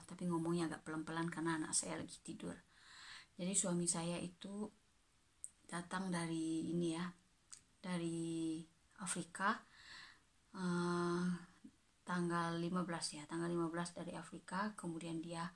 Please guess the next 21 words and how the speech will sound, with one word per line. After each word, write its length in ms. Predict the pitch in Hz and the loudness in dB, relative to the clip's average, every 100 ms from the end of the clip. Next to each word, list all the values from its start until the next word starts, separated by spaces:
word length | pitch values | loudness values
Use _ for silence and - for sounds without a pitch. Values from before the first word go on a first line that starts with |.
| - - - - - _ _ - - _ _ _ 285 254 - | -12 -16 -16 -18 -20 _ _ -20 -20 _ _ _ -20 -14 -2
hmm, 320 | 185 180 180 | 2 4 4
ke 160 | 180 180 | 2 -2
Qatar 400 | 175 175 180 175 | -2 0 0 0
dulu 320 | 170 175 240 269 - _ _ - - - _ - | 0 2 2 2 -10 _ _ -20 -18 -20 _ -6
karena 480 | 185 180 180 180 180 | 0 4 4 6 4
nggak 240 | 175 170 | 2 0
direct 320 | 175 175 175 | 0 0 -2
flight 320 | - 180 175 | -2 -2 -2
dari 640 | 165 170 170 170 170 170 170 | -4 -4 -4 -4 -4 -4 2
sananya 560 | 165 170 170 170 170 | 4 4 4 4 4
ke 80 | 170 | 0
Istanbul, 720 | 175 185 - 170 170 190 233 233 | 0 0 2 0 2 0 -2 -4
dia 240 | 196 185 185 | -6 -4 -4
ke 80 | |
Qatar 480 | 180 185 175 180 175 | -6 -4 -2 -2 -4
dulu, 480 | 170 170 180 247 262 | -2 -2 0 -2 -6
dari 240 | - 180 | -4 -4
Qatar 480 | 180 180 175 190 190 | -2 -4 -2 -2 0
nanti 320 | 180 175 196 - - - | 0 0 -4 -10 -16 -14
ke 160 | - | -6
Istanbul, 640 | 180 175 - 175 175 175 | 0 0 0 -2 -2 0